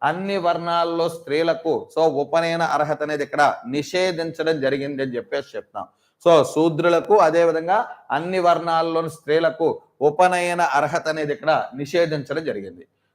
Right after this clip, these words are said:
So, మరి ఇదొక మార్పు. రెండోది ఏంటని చెప్పేసి అంటే, తొలివేద కాలంలో ఉపనయనాన్ని అందరికీ కూడా ఐదు సంవత్సరాల వయసులో నిర్వహించేవారు.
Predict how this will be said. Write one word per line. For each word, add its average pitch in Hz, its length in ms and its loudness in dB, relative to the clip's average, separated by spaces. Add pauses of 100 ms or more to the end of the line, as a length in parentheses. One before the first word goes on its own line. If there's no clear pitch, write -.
(140)
So, 208 100 10
మరి 208 580 4
ఇదొక 180 280 4
మార్పు. 139 560 0 (280)
రెండోది 202 400 4
ఏంటని 202 260 0
చెప్పేసి 165 360 -2
అంటే, 123 540 -4 (180)
తొలివేద 214 380 6
కాలంలో 190 840 0
ఉపనయనాన్ని 180 760 -2
అందరికీ 170 580 -2
కూడా 165 460 0
ఐదు 175 280 -2
సంవత్సరాల 170 580 -4
వయసులో 156 380 -2
నిర్వహించేవారు. 123 760 -8